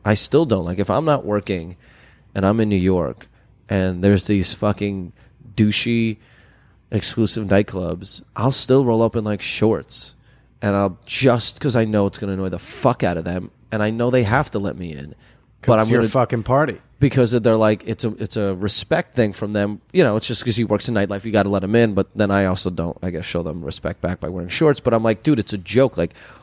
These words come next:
Speaker 1: why shouldn't I be allowed to wear shorts at a club? Like, wh-, like, I should be wearing a button down and
Speaker 2: Mm-hmm.
Speaker 1: jeans like every other fucking guy in here?"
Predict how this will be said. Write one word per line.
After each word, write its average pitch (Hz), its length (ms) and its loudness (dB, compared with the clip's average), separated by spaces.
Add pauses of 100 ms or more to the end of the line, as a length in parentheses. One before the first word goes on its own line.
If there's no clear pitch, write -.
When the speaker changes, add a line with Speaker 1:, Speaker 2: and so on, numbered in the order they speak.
(180)
Speaker 1:
why 107 300 2
shouldn't 127 280 2
I 110 40 6
be 101 120 2
allowed 92 160 0
to 92 60 -4
wear 82 120 -4
shorts - 340 -6
at - 60 -6
a - 40 -12
club? 76 300 -6
Like, 95 140 -2
wh-, - 180 -12 (100)
like, 107 220 2 (240)
I 107 100 -12
should - 180 -6
be 101 80 0
wearing 98 240 -4
a 87 40 -6
button 95 300 -2
down 95 180 0
and 90 120 -6
Speaker 2:
Mm-hmm. - 80 -8
Speaker 1:
jeans 92 240 -4
like 95 180 -2
every 90 200 -6
other 104 160 0
fucking 123 320 -6
guy 139 180 0
in 143 80 -4
here?" 165 200 -6